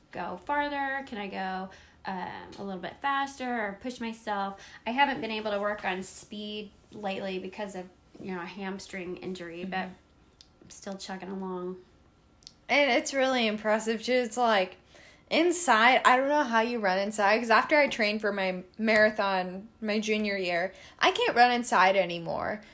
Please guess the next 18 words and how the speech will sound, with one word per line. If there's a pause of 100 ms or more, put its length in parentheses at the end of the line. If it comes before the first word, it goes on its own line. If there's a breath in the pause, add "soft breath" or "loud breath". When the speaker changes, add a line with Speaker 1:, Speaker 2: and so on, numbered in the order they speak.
(120 loud breath)
Speaker 2:
Like,
it's
very
hard.
I'll
have
to
do
a
mile
on
the
treadmill,
a
mile
outside,
alternate
it.